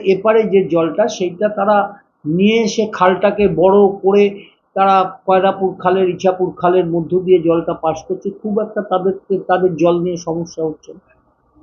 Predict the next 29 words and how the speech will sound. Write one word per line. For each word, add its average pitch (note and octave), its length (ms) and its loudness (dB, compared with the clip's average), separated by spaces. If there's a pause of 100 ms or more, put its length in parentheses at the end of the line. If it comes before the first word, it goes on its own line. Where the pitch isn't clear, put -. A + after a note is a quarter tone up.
(140)
ব্যারাকপুর A#3+ 560 0
পৌরসভার G#3+ 600 2
জলকে F3 380 -2
এইভাবে F#3+ 480 2
পাস E3+ 400 -4
করাবার F#3 420 0
জন্য A#3 380 -2 (760)
কোনো B3+ 340 6
কাজ G#3 420 0 (460)
মার্ক্সবাদী F#3 600 -2
কমিউনিস্ট A#3 520 0
পার্টি A#3 240 2
যতদিন A3 440 -2
শাসন G#3+ 420 -2
করেছেন A3+ 400 -2
তারা G#3+ 200 -2
করতে G#3+ 320 -8
পারেননি। A#3+ 480 -4 (440)
আমরা F#3 340 2
গভর্নমেন্টে G#3 540 0
আসার G3 340 -4
পরে G3 360 0
আমরা G3 280 0
পরিকল্পনা G3+ 800 0
করেছি, C4 460 -2 (560)
এখন D3+ 240 0
মাস্টার F#3 480 0
প্ল্যান G3+ 380 0
চলছে, G#3+ 580 -2